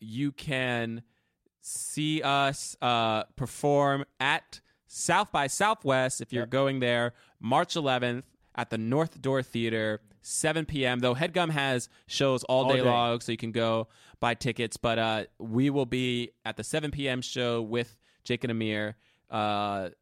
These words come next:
Speaker 1: at the North Door. Uh, so go to blackmanpodcast dot com, click shows. We have, uh, the, the link for the tickets up there. Uh, and also, you can follow us at Black Man Podcast on Twitter and Instagram.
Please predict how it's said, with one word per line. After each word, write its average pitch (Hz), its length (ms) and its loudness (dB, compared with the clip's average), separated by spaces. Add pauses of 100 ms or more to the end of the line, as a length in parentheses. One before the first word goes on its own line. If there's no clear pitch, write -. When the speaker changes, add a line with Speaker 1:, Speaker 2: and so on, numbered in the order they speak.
Speaker 1:
at 110 100 -6
the 117 80 -6
North 110 240 -2
Door. 101 380 -4 (1040)
Uh, 107 160 -2
so 123 200 0
go 139 160 4
to 127 80 2
blackmanpodcast 127 880 -2
dot 110 200 -4
com, 147 460 -2 (240)
click - 240 -6
shows. 139 580 2
We 117 120 -2
have, 110 220 -4
uh, 110 200 -2
the, 104 240 -10
the 107 100 -6
link 117 240 -4
for 113 80 -6
the 101 80 -4
tickets - 320 -4
up - 160 -6
there. 127 380 0 (340)
Uh, 113 600 0 (120)
and 160 460 -2 (800)
also, 165 840 0
you 143 140 -14
can 143 420 -6
follow 139 320 0
us 139 160 -2
at 131 180 0
Black 131 240 -4
Man 123 140 -2
Podcast 123 480 -4
on 110 80 -8
Twitter 123 260 -4
and 110 100 -4
Instagram. 160 600 -4